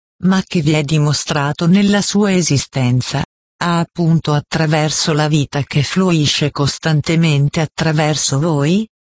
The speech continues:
attraverso il sorgere e scomparire di creazioni a voi visibili ed attraverso il vostro proprio sorgere e vita.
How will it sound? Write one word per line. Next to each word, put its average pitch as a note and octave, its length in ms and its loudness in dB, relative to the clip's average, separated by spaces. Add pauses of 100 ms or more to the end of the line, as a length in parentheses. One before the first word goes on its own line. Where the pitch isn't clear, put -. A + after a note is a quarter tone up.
(160)
attraverso G3+ 1040 -2
il F3 200 2
sorgere D3+ 720 0
e D#3+ 40 0
scomparire E3 840 0
di D3+ 140 0
creazioni D#3 840 0
a D3 80 0
voi D#3 400 0
visibili E3 720 2
ed C#3+ 140 -2
attraverso D3+ 880 -2
il D3 200 0
vostro D#3 460 -2
proprio D#3 520 -2
sorgere D3 680 -2
e C#3+ 160 0
vita. B2 480 -2